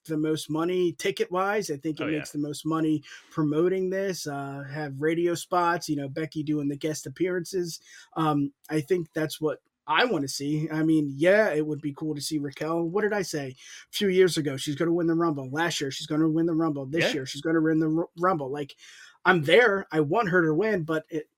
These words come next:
Speaker 1: again, she just returned. Uh,
Speaker 2: Yeah.
Speaker 1: Liv just
Speaker 2: She needs
Speaker 1: returned.
Speaker 2: some time to
Speaker 1: Tiffany,
Speaker 2: cook.
Speaker 1: Tiffany's a, a, a rookie. Belair had her time in the spotlight. Naomi just returned. So it just, uh, the lines, uh, they're all pointing to,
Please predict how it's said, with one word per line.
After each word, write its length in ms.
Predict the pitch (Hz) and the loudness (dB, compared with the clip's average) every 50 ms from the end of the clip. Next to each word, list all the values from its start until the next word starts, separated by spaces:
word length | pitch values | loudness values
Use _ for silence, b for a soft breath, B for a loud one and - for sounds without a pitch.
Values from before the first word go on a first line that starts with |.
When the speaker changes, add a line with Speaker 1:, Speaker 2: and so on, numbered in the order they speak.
| _ - | _ -4
Speaker 1:
again, 360 | 180 151 185 160 135 120 113 | 2 4 4 2 2 -2 -10
she 220 | - - - 151 147 | -10 -6 -4 -4 -2
just 260 | 147 165 156 - - | -2 -2 -4 -2 -2
returned. 460 | 160 147 - 160 143 135 120 117 - B B B B B B B B - | -2 0 0 -2 -2 -2 -6 -10 -14 B B B B B B B B -4
Uh, 200 | 147 143 139 139 139 | -2 -2 0 0 2
Speaker 2:
Yeah. 120 | 113 - | 2 4
Speaker 1:
Liv 180 | 175 180 156 151 | 4 2 2 2
just 240 | - 165 151 - | 0 0 0 0
Speaker 2:
She 60 | - 160 | 0 -2
needs 120 | 147 - 160 | -2 0 0
Speaker 1:
returned. 180 | 139 120 123 | -2 -2 -2
Speaker 2:
some 80 | 131 - | -4 0
time 120 | - 180 160 | 0 0 2
to 40 | 135 | 4
Speaker 1:
Tiffany, 240 | 190 180 180 175 170 | 4 6 6 6 6
Speaker 2:
cook. 80 | 165 - _ _ _ _ _ _ _ _ _ - | 4 0 _ _ _ _ _ _ _ _ _ 6
Speaker 1:
Tiffany's 520 | - 208 196 202 220 190 185 185 170 156 170 | 6 6 6 6 4 2 4 4 2 2 0
a, 80 | 160 | 0
a, 420 | 165 165 170 160 151 151 160 160 165 | -2 -2 -2 -4 -4 -4 -4 -2 -2
a 40 | 160 | 0
rookie. 500 | 160 175 170 160 - 165 160 156 151 139 B B B B B _ - | 2 2 0 0 0 2 2 2 2 0 B B B B B _ -2
Belair 440 | 165 165 165 175 180 180 180 175 170 | 0 2 2 4 4 4 4 2 0
had 300 | 147 127 175 175 170 160 | 0 0 0 0 0 0
her 180 | 165 170 165 | 0 0 0
time 340 | 135 - 170 165 165 165 156 | 0 0 0 0 2 2 2
in 60 | 156 | 2
the 80 | 156 151 | 0 0
spotlight. 580 | - - - 151 151 139 156 156 156 151 - _ B B B | -4 -6 -6 -6 -6 -4 -4 -4 -4 -6 -6 _ B B B
Naomi 400 | - 156 160 170 170 165 160 151 | -2 0 2 2 2 2 0 0
just 320 | 139 - 165 156 - - | 0 0 -2 -2 -2 -2
returned. 500 | 170 156 147 - 156 156 151 147 147 147 | -4 -4 -4 -2 -4 -2 -2 -2 -4 -4
So 180 | - - 160 156 | -4 -2 -2 -2
it 80 | 160 | -2
just, 340 | 151 - 208 - - - B B B B B B B B B B - | -2 -4 -8 -8 -8 -14 B B B B B B B B B B 0
uh, 100 | 180 175 165 156 165 151 156 | 0 0 0 -2 -6 -8 -8
the 120 | 156 160 165 | -4 -2 0
lines, 600 | 175 185 202 202 202 202 196 180 165 147 147 131 | 2 2 4 4 2 2 0 -4 -6 -8 -10 -8
uh, 180 | 143 151 147 143 | -6 -4 -4 -4
they're 220 | 139 151 151 170 | -2 -2 0 2
all 140 | 175 180 180 | 2 2 2
pointing 560 | 165 - - 185 180 180 175 175 170 160 143 - | 0 -2 -2 0 0 2 2 0 0 -2 -4 -6
to, 360 | - - 175 165 160 160 156 | -2 2 4 4 4 4 2